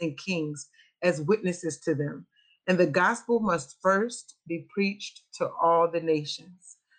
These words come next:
Whenever you are arrested and brought to trial, do not worry beforehand what to say. Just say whatever is given you at the time, for it is not you speaking, but the Holy Spirit.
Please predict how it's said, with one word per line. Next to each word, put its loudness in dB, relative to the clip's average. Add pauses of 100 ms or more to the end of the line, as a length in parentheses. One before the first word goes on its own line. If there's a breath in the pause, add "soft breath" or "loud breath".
(440 soft breath)
Whenever 2
you -4
are 0
arrested -2
and -4
brought -4
to -14
trial, -4
do -6
not 0
worry 2
beforehand -4 (140)
what 0
to -8
say. -8 (760)
Just 2
say 6
whatever 2
is -2
given 0
you -4
at -8
the -10
time, -4 (280)
for 2
it 4
is 4
not 2
you 2
speaking, -2
but -2
the -2
Holy 2
Spirit. 0